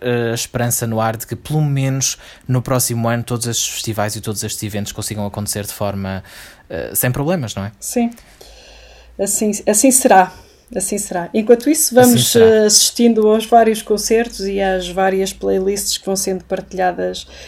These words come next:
Speaker 2: e aos diretos que os artistas fazem. Há, há imensa gente a fazer coisas giras e sempre nos vai aju-, ajudando nestes dias de quarentena.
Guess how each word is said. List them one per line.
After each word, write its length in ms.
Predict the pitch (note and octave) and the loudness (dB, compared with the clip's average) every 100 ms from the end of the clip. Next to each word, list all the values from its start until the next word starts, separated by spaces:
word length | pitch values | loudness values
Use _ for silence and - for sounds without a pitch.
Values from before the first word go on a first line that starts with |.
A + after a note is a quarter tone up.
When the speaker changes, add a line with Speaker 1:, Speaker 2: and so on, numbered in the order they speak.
| - | -10
Speaker 2:
e 160 | - F#3+ | 0 2
aos 440 | F#3+ F#3+ F3+ F3 | 4 2 0 -6
diretos 420 | F3 F#3 F#3 F3+ - | -2 0 0 -2 -8
que 180 | - | -8
os 140 | F3+ F3+ | -6 -4
artistas 520 | F3 F#3 - - - | -6 -6 -8 -8 -8
fazem. 460 | - E3 F3 E3+ E3 | -4 -4 -4 -6 -6
Há, 460 | D#3+ D#3 D3 D#3 | -6 -6 -8 -8
há 80 | D#3 | -6
imensa 420 | E3+ F3 F#3 - | -4 -2 -2 -4
gente 240 | F3 E3+ E3+ | -6 -6 -10
a 40 | |
fazer 260 | - E3+ E3 | -10 -10 -8
coisas 280 | F3 E3+ D#3+ | -10 -10 -10
giras 460 | - F3 F3 F3 _ - - - - | -8 -6 -8 -12 _ -20 -20 -20 -6
e 380 | F3 F3 E3+ E3+ | -2 0 -2 -4
sempre 320 | - F#3 F#3 | -4 -4 -2
nos 140 | F#3 | -6
vai 200 | F3+ F#3 | -2 -2
aju-, 320 | F#3 F3 F3 - | -2 -2 -6 -2
ajudando 420 | F#3+ F#3 F#3+ G3 | -2 0 2 2
nestes 320 | F#3+ F#3+ - F#3 | 2 0 -4 -4
dias 200 | F#3+ F#3+ | -4 -4
de 60 | |
quarentena. 560 | - F#3+ F#3 F3+ F3 F3 | -6 -6 -6 -6 -10 -10